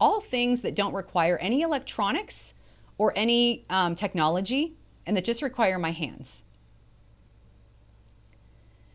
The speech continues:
So I write down everything I'm doing the next day on a Post-it note. And if we're seeing people the next day, for example, if friends are coming over the next day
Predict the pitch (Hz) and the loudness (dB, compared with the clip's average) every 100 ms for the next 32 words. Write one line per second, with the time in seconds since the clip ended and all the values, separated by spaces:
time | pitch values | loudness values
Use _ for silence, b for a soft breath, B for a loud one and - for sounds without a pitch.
0 | b - - 240 202 202 220 294 - 254 | b 0 4 6 6 4 6 4 2 -2
1 | 233 - 190 202 226 214 190 180 160 160 | -2 0 0 0 -2 -4 -4 -2 0 0
2 | 147 143 135 135 - 127 - - - - | 0 0 -2 -6 -8 -8 -8 -12 -20 -20
3 | - - - 123 180 214 165 - 123 85 | -20 -20 -12 -4 -2 0 -2 -2 -10 -10
4 | 113 - - - - - - - - b | -14 -16 -20 -20 -20 -20 -20 -20 -20 b
5 | b b b b - 208 202 190 185 185 | b b b b -2 2 4 4 2 0
6 | 185 - - - - - _ _ - 214 | -6 -10 -20 -20 -20 -20 _ _ -2 -2
7 | 214 220 220 - 359 392 - 202 147 143 | 0 -2 0 0 2 2 2 -2 -2 -4
8 | 127 127 - 127 123 269 349 - - - | -4 -8 -4 -2 0 -2 -6 -18 -20 -20
9 | - - - - 294 262 247 226 214 185 | -20 -20 -20 0 2 4 2 2 2 2
10 | - 233 262 233 214 170 151 139 147 151 | 2 2 4 2 0 0 0 -2 -2 -2
11 | 170 - 135 160 | -2 0 0 0